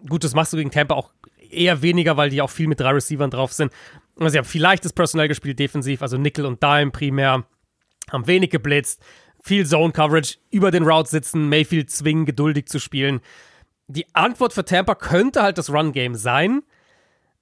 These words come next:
Da hatten sie ein paar Big Plays. Rashid, Rashad White hatte, glaub ich, ein, zwei. Äh, Mayfield selbst ja auch welche mit den Scrambles. Der ist ja einige Male den Ball gelaufen in dem ersten Spiel. Aber halt nicht die Konstanz Down für Down, um Carolina mal zu zwingen, dass sie vielleicht defensiv anders spielen müssen.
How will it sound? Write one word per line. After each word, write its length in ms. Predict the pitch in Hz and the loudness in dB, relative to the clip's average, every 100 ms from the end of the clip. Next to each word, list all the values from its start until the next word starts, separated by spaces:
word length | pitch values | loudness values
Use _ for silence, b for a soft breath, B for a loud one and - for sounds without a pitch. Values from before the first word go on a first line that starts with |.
| _ | _
Da 220 | 147 139 | 0 2
hatten 240 | 190 208 | 2 -2
sie 140 | 185 190 | 0 0
ein 60 | 170 | 0
paar 260 | 151 165 | 0 0
Big 160 | 160 180 | -2 -2
Plays. 340 | 180 170 - - | -2 -2 -6 -10
Rashid, 440 | 156 139 - 160 139 | -6 -6 -6 -10 -10
Rashad 300 | 131 151 123 | -2 0 2
White 180 | 170 175 | 0 0
hatte, 120 | 160 | -2
glaub 180 | 151 151 | 0 0
ich, 260 | 147 - | -4 -6
ein, 100 | 151 | -6
zwei. 400 | - 139 139 139 | -4 0 2 2
Äh, 120 | 143 123 | 0 0
Mayfield 340 | 131 165 139 | 2 2 2
selbst 220 | 143 180 | 2 0
ja 100 | 165 | 0
auch 100 | 143 147 | 0 0
welche 180 | 135 | -2
mit 160 | 139 120 | -6 -8
den 80 | 131 | -8
Scrambles. 360 | - 139 135 | -2 -2 -2
Der 60 | 135 | -6
ist 60 | 120 | -2
ja 80 | |
einige 240 | 123 160 143 | 0 0 0
Male 160 | 143 | 0
den 120 | 135 127 | 0 -2
Ball 140 | 131 | -2
gelaufen 380 | 127 127 - 127 b b b b _ | 0 -2 -2 -8 b b b b _
in 80 | 143 | -6
dem 140 | 131 139 | -4 0
ersten 280 | 135 - | -2 -2
Spiel. 200 | 135 143 | -8 -2
Aber 140 | 135 170 | 2 2
halt 120 | 202 | 2
nicht 160 | 226 - | -2 -4
die 80 | |
Konstanz 460 | 208 196 - 208 - | -2 -2 0 -2 0
Down 160 | 190 185 | 0 0
für 100 | 156 | 0
Down, 320 | 196 127 117 - | 2 0 -2 0
um 200 | 202 180 | 0 2
Carolina 380 | 175 156 156 151 | 0 2 2 2
mal 160 | 147 | 0
zu 100 | - | -2
zwingen, 520 | 127 - 165 165 156 147 b b b b _ _ | -10 -2 2 2 2 -2 b b b b _ _
dass 200 | 143 156 | -4 -2
sie 60 | 151 | 0
vielleicht 260 | 165 151 | 0 2
defensiv 360 | 175 135 139 135 | 0 0 -2 0
anders 260 | 156 147 123 | 0 0 -4
spielen 240 | - 107 | -8 -8
müssen. 280 | 113 - | -6 -4